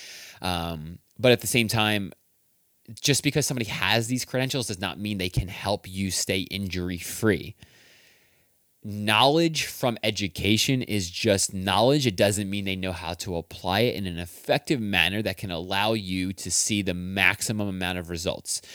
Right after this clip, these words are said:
so you can get the most out of the workouts. Some people don't, un-, they understand how the muscle moves, they don't, but they don't, don't understand biomechanics. And what the differences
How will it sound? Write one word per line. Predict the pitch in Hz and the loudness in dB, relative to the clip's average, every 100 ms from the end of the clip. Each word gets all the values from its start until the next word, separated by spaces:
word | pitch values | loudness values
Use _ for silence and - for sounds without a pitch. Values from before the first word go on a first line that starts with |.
| - - | -18 -10
so | 98 | -4
you | 113 | -2
can | 110 | -2
get | 110 | -2
the | 92 | -2
most | 87 92 92 95 92 - - | -2 0 2 2 0 -4 -2
out | 82 87 | 0 0
of | 82 | -2
the | 78 | -6
workouts. | 82 87 82 - - - - - - - - | -4 -4 -4 -8 -12 -8 -6 -6 -12 -20 -16
Some | - 123 120 | 0 0 0
people | 160 165 | 0 0
don't, | 117 120 110 - | 2 2 2 0
un-, | 117 107 | -4 -2
they | 120 123 | 0 0
understand | 127 139 139 151 127 | 0 -2 -2 -2 0
how | 123 | 0
the | 113 | 2
muscle | 95 101 - 151 | 2 0 0 -2
moves, | 160 175 185 | 0 2 2
they | 117 | 2
don't, | 107 - | 0 -4
but | 117 113 | -6 -2
they | 110 | -2
don't, | 113 113 | -4 -2
don't | 120 117 | -2 -2
understand | 123 110 123 107 92 | -4 -4 -4 -4 -2
biomechanics. | 98 107 95 92 - 95 95 85 98 | 2 2 0 -4 -6 -6 -4 -4 -6
And | 95 | -6
what | 107 | -6
the | 113 | -6
differences | 95 92 117 117 113 | -4 -4 -4 -4 -4